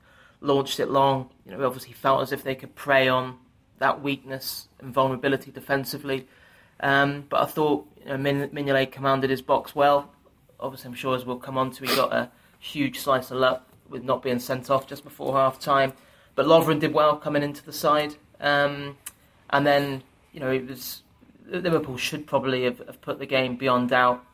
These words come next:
you know, and added to Mane's goal. But then, you know, when you've got someone of the quality of Salah to bring on for the last twenty-five minutes, I mean, it was, it's a, it's a nightmare for defenders and tiring limbs when you've got him flying at you and,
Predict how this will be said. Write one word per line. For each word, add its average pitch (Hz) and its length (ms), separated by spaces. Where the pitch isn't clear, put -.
you - 60
know, 120 140
and 120 220
added 127 280
to 135 100
Mane's 127 460
goal. 127 480
But 127 100
then, 123 420
you - 60
know, - 80
when 135 160
you've 127 140
got - 240
someone 123 280
of 123 100
the - 60
quality 131 460
of 123 100
Salah 127 440
to - 80
bring 135 200
on 123 140
for - 60
the 135 60
last 127 280
twenty-five 127 500
minutes, 127 360
I - 40
mean, 131 80
it 131 80
was, 107 220
it's - 140
a, - 100
it's - 140
a 131 40
nightmare 127 380
for - 200
defenders 127 600
and 135 180
tiring 131 400
limbs 123 500
when 131 100
you've 123 80
got 120 120
him 131 200
flying 127 360
at 123 200
you 127 160
and, 123 220